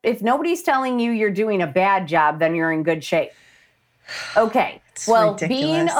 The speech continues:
Speaker 2: ridiculous. <laughs>
Speaker 1: lawyer is a thankless job. Nobody wants to hire you. Nobody wants, they're, they're pissed off that they had to. They're pissed off that you keep bugging them for documents and other
Speaker 2: <laughs>
Speaker 1: things. And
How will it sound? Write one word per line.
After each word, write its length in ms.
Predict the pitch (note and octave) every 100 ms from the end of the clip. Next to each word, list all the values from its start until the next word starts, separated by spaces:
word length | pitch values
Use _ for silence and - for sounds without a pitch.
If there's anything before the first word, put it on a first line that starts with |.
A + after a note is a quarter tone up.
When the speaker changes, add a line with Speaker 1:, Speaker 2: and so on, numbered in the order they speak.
| D4+
Speaker 2:
ridiculous. 60 | C#4
<laughs> 100 | G3+
Speaker 1:
lawyer 380 | F#3 F#3 F#3 F#3+
is 260 | G#3+ F#3+
a 200 | F#3 G#3+ G#3
thankless 600 | A3+ G3 G3+ G3+ G3 G3
job. 460 | F3 E3 C3 - - _ -
Nobody 580 | F3+ F#3+ G#3+ A3 C4+ D4
wants 460 | A3 F3+ G#3 A#3+
to 120 | - D4+
hire 380 | D4 B3 G3+
you. 380 | G3+ G3+ G3 G3 F#3+ -
Nobody 420 | E3 F3+ F#3+ B3+
wants, 300 | C4 B3+ B3
they're, 240 | - E3 - _
they're 300 | G3+ F3 E3+ _
pissed 400 | - C4 D#4+ -
off 300 | C#4+ C#4+ C#4+
that 160 | C4+ C4
they 120 | C4+
had 320 | C4 A3 F#3+
to. 320 | F#3 F3 E3+ E3+ - -
They're 280 | D4+ F#3 -
pissed 300 | B3+ D#4 -
off 200 | D4 D4
that 140 | C#4
you 120 | B3 G#3
keep 260 | B3 G#3
bugging 280 | G#3 B3 C#4
them 200 | C#4 C4+
for 300 | B3 B3 A3
documents 720 | F#3 G#3+ B3 - B3 A#3+ A#3+
and 140 | C4 A#3
other 260 | G#3 F#3+
Speaker 2:
<laughs> 140 | F3+ F3+
Speaker 1:
things. 400 | E3 E3 F3+ - _ _ _
And 380 | A3 G3+ G3